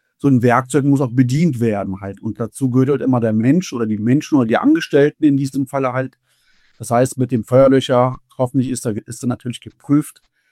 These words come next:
ist halt gut der erste Anfang. Die Menschen müssen aber unterwiesen werden in diesen Feuerlöchern. Wie funktionieren die?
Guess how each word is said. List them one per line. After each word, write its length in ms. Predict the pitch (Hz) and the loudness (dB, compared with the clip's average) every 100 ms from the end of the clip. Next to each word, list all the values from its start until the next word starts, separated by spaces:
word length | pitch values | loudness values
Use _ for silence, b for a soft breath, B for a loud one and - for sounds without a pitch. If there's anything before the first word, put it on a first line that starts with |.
| _ | _
ist 180 | 131 - | -10 -2
halt 240 | 123 120 127 | 0 0 -4
gut 200 | 117 135 | -4 -2
der 100 | 131 | 0
erste 320 | 113 110 - | -2 -2 -4
Anfang. 400 | 98 120 127 127 | -4 -4 -2 -2
Die 80 | 120 | 0
Menschen 560 | 113 117 127 127 135 120 | 0 2 0 0 0 0
müssen 300 | 120 113 123 | 0 -4 -6
aber 160 | 107 | -4
unterwiesen 720 | 110 110 - 113 123 139 131 101 | -4 -6 -4 -2 -2 0 0 0
werden 260 | 101 92 | -4 -6
in 320 | 107 131 131 123 | -6 -2 -2 0
diesen 280 | 117 110 | -2 -4
Feuerlöchern. 640 | 104 - 131 123 120 120 110 | -4 -2 0 0 -2 -6 -6
Wie 80 | 123 | -6
funktionieren 720 | - 110 - 120 190 165 165 | -6 -14 -8 -2 0 0 -2
die? 300 | 147 147 143 | -4 -8 -10